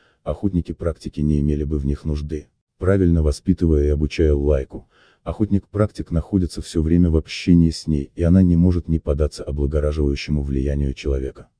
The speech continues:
Но а ведь часто этот человек сам груб, невежественен и живёт кое-как впроголодь, тогда как? Сможет ли он хорошо воспитать и обучить лайку? Сможет ли он развести породу этих ценных собак? Конечно, нет. И нам кажется, правильный путь к улучшению и разведению лаек один:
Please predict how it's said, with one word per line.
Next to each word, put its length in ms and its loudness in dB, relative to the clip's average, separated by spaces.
Но 240 4
а 80 -2
ведь 160 -2
часто 320 -4
этот 180 -4
человек 380 0
сам 260 0
груб, 240 0
невежественен 720 -2
и 80 -8
живёт 380 2
кое-как 420 -2
впроголодь, 540 -2
тогда 260 -2
как? 300 -14
Сможет 400 2
ли 60 0
он 120 2
хорошо 300 -4
воспитать 460 -6
и 60 -6
обучить 380 -4
лайку? 380 -4
Сможет 380 2
ли 60 0
он 120 4
развести 360 0
породу 420 0
этих 280 -8
ценных 280 0
собак? 440 -10
Конечно, 440 2
нет. 320 -2
И 80 -2
нам 240 4
кажется, 480 -4
правильный 560 -2
путь 240 -4
к 80 -20
улучшению 640 0
и 20 0
разведению 680 2
лаек 340 2
один: 380 -4